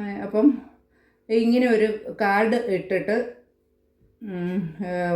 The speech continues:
ഫോട്ടോ ഇട്ടു ഗ്രൂപ്പിൽ. എൻ്റെ കാർഡ്, ഇതുപോലെ കാർഡ് പോയെന്നൊക്കെ പറഞ്ഞു, അല്ല, സോറി, കാർഡ്, ആ, ആരുടെയോ നഷ്ടപ്പെട്ടിട്ടുണ്ട്, ആരെങ്കിലും ഉണ്ടെങ്കിൽ അഡ്രസ്സ് പറഞ്ഞാൽ,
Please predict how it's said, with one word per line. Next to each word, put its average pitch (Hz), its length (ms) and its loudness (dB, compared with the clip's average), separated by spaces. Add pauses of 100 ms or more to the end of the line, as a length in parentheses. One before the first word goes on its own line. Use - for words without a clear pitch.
(140)
ഫോട്ടോ 196 360 -2
ഇട്ടു 175 200 2
ഗ്രൂപ്പിൽ. 156 420 0 (1000)
എൻ്റെ 170 220 0
കാർഡ്, 160 360 -2 (280)
ഇതുപോലെ 170 320 -2
കാർഡ് 165 380 0 (240)
പോയെന്നൊക്കെ 147 440 0
പറഞ്ഞു, 139 320 -6
അല്ല, 170 180 2 (960)
സോറി, 143 220 0 (340)
കാർഡ്, 175 340 2 (120)
ആ, 156 360 -2
ആരുടെയോ 156 360 0
നഷ്ടപ്പെട്ടിട്ടുണ്ട്, 147 720 -2
ആരെങ്കിലും 147 500 0
ഉണ്ടെങ്കിൽ 143 360 2
അഡ്രസ്സ് 139 400 -2
പറഞ്ഞാൽ, 139 440 -4